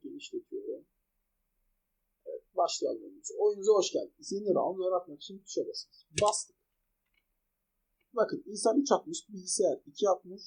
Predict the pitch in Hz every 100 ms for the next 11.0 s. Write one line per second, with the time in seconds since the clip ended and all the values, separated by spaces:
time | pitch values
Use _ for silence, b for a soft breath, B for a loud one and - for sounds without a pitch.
0 | - _ _ _ _ _ _ - 226 -
1 | 202 185 185 190 208 208 - _ _ _
2 | _ _ _ 185 170 202 196 190 151 -
3 | - 151 185 185 214 - _ 190 - 196
4 | 156 - 139 147 - 165 165 - - -
5 | _ _ _ _ _ _ _ _ - 294
6 | 175 170 220 165 151 - _ - 285 294
7 | - - - - 254 _ _ _ _ _
8 | _ _ - 240 285 277 220 170 135 -
9 | - - _ _ _ _ _ _ _ _
10 | _ _ _ _ _ _ 170 185 196 160